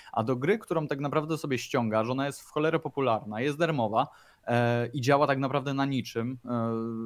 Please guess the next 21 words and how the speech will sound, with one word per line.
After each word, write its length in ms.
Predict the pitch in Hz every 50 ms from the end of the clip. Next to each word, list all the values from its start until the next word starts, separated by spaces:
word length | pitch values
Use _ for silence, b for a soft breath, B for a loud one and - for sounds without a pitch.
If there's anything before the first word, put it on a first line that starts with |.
| 110 104 101 110
E, 60 | 123
C 180 | - - 127 120
S 80 | 117
G 100 | 113 117
O 80 | 107 104
chyba, 340 | - 110 104 107 107 107 104
chyba 300 | 113 107 110 107 104 101
tak, 500 | - - 113 107 - - - - - 110 110 _ -
tak 200 | 123 110 - -
to 260 | - 110 107 104 107 - 117 113
można 400 | 110 110 110 107 101 107 110 104
podsumować 760 | 101 - 117 - - - 120 110 104 98 104 101 - - -
tego, 300 | - 104 101 104 104 101 - - - - -
tego 180 | - 110 110 110
C 180 | - - 110
S 120 | 107 - -
K. 160 | - 143 165 b b b b b b b b -
Nie 340 | 123 123 139 151 170 196 196
ma 140 | 165 127
takich 320 | - - 104 - - 107 98
zabezpieczeń. 760 | 113 107 101 104 - - - 107 98 - - - 92 92